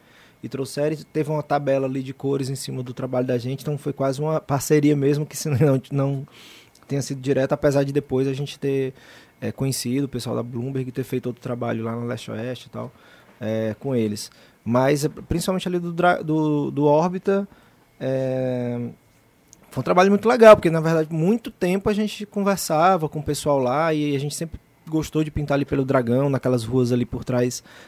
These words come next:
Também a gente já fez várias ações, enfim, já fez encontros. Ah, foi ali que mais ou menos nasceu as, as primeiras reuniões do Ácido e tal. E, e aí, quando, quando finalmente rolou ali o, o, a parceria, né, que foi junto com, com,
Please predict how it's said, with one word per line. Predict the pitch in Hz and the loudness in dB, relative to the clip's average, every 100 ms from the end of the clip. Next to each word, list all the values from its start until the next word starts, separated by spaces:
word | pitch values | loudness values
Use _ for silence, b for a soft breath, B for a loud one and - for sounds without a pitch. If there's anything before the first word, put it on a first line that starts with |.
| - | -6
Também | 117 131 | 0 2
a | |
gente | 135 139 | 2 0
já | 135 | -2
fez | 143 120 | -2 -2
várias | 123 147 143 | -2 0 0
ações, | 139 - 117 131 139 127 110 | 0 -2 -2 -2 -4 -4 -6
enfim, | 120 - 117 | -8 -4 -2
já | 113 | -2
fez | - 120 | -4 -4
encontros. | 139 - 120 135 127 - 113 104 B B B - | -4 -2 0 0 -2 -4 -6 -8 B B B -4
Ah, | 123 | 0
foi | - 151 | 8 8
ali | 143 180 | 8 4
que | 185 | 2
mais | 160 147 | 2 2
ou | |
menos | 143 139 | 0 -4
nasceu | 131 135 - 143 143 | -4 -6 -2 0 2
as, | 135 | 2
as | 127 120 | -2 -6
primeiras | - 123 123 123 | -4 -2 0 0
reuniões | 131 127 117 117 113 | -2 0 0 0 -2
do | 127 | 0
Ácido | 120 147 131 - | 4 4 2 0
e | 123 | -2
tal. | - 120 139 B B B B B B - | 0 0 0 B B B B B B -6
E, | 127 131 131 131 131 131 127 - _ | -2 0 0 0 -2 -4 -8 -12 _
e | 139 | 4
aí, | 139 | 4
quando, | 143 175 170 _ - 156 | 2 -2 -4 _ -18 -8
quando | 147 135 - | -6 -6 -10
finalmente | - 165 165 160 190 175 | -2 2 4 4 2 2
rolou | 165 156 147 | 2 4 4
ali | 143 170 | 4 2
o, | 185 156 123 | 2 0 0
o, | 127 | 0
a | |
parceria, | 120 196 - 127 143 170 | 0 -2 0 0 0 0
né, | 139 | -2
que | - | -6
foi | 120 | -8
junto | 120 117 | -8 -12
com, | - 120 | -10 -10
com, | 113 120 117 117 110 | -8 -8 -6 -6 -8